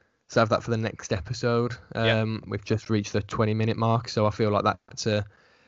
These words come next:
Speaker 1: it's a good time to leave it. We've said a, we've made some good points, said s-, said what we need to say about the game. Right then, well, um,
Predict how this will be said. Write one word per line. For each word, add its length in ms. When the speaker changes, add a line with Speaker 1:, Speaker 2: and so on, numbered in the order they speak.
Speaker 1:
it's 80
a 40
good 260
time 300
to 140
leave 300
it. 80
We've 100
said 160
a, 200
we've 160
made 160
some 120
good 200
points, 380
said 240
s-, 180
said 220
what 140
we 60
need 200
to 80
say 200
about 220
the 80
game. 360
Right 160
then, 200
well, 220
um, 400